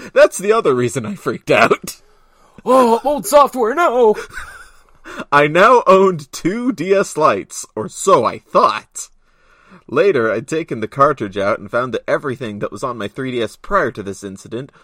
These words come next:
Speaker 1: was perfectly intact. After turning the system on and off again several times, thinking it was a glitch. Why do they always think it's a glitch?
Speaker 2: If it's hacked.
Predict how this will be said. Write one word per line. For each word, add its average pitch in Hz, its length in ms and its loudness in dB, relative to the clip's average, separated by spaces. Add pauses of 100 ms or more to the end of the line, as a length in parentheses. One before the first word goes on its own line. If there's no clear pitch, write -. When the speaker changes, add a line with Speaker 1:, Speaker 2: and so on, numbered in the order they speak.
Speaker 1:
was 95 160 -16
perfectly 175 600 -12
intact. 135 720 -14 (640)
After - 280 -8
turning 247 400 -4
the 180 80 -2
system 180 400 -6
on 147 220 -4
and 135 100 -6
off 117 200 0
again 98 300 -8
several 175 420 -2
times, 110 520 -4
thinking 165 380 -8
it 160 100 -10
was 170 100 -6
a 180 80 -2
glitch. 156 760 -2 (280)
Why 147 120 -14
do 208 60 -10
they 269 100 -8
always 262 240 -8
think 208 160 -14
it's 208 120 -12
a 160 60 -10
glitch? - 720 -4 (220)
Speaker 2:
If 120 200 -20
it's 107 140 -20
hacked. 117 680 -16